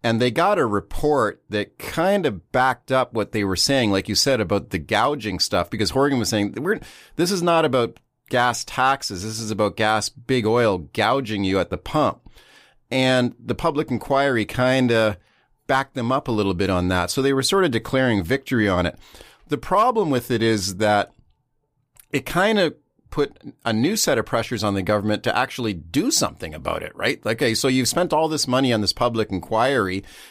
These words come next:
You now say you've discovered evidence of possible price manipulation or something. What are you gonna do about it? And Horgan was asked, "What about regulation?" 'Cause that's the big hammer. Like, the government would come in and, you know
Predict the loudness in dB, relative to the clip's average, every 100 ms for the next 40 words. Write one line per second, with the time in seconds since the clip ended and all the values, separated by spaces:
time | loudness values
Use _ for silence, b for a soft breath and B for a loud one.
0 | B 0 2 2 2 2 0 0 0 0
1 | 2 0 0 -4 -2 0 0 0 -2 -2
2 | -4 -2 -2 -2 -4 -6 -6 B B B
3 | -6 -4 -2 0 0 0 0 0 2 2
4 | 0 0 0 0 -2 0 -2 -2 B B
5 | -6 -2 0 0 0 -2 -2 -2 0 -2
6 | -4 -6 -10 -16 -20 b b b b -4
7 | 0 2 2 0 -4 -2 0 2 2 0
8 | 2 0 0 -2 -2 0 2 0 2 0
9 | 2 2 2 2 0 0 0 -2 0 -2
10 | -2 0 0 0 0 -4 -6 -6 0 0
11 | 0 -2 -2 0 2 2 0 -2 -6 -8
12 | -4 -4 -4